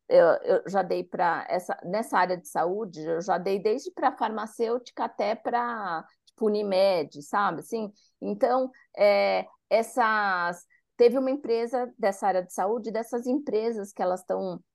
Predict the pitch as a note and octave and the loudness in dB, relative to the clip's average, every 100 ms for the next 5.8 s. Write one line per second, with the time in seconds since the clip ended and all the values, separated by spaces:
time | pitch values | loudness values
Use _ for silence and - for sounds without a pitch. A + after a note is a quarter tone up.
0 | _ G3+ G#3 A3 G#3+ G#3+ G#3 F3 G3 F#3+ | _ -6 -4 -2 -2 -2 -4 -4 -6 0
1 | A3 G#3+ G#3 G3+ - _ F#3 F3+ G3 G3 | 0 0 -4 -10 -12 _ -2 -2 -2 -4
2 | F#3 F#3+ F#3+ F#3+ F3+ F3+ G3+ G3+ F3 C#3+ | -6 -6 -2 -2 -2 -2 -2 -6 -4 0
3 | F3+ F#3+ F3+ F#3+ A#3 D4 D4 A3+ C#4+ A3 | 2 0 -2 -6 -4 -2 -2 -2 0 4
4 | F3 D#3+ D#3+ F#3 - - G4+ F#4+ C#4 B3+ | 6 4 -2 -8 -10 -6 -4 -4 -2 2
5 | G3 D#3+ G#3 - - - - - | 4 4 0 -6 2 2 2 -8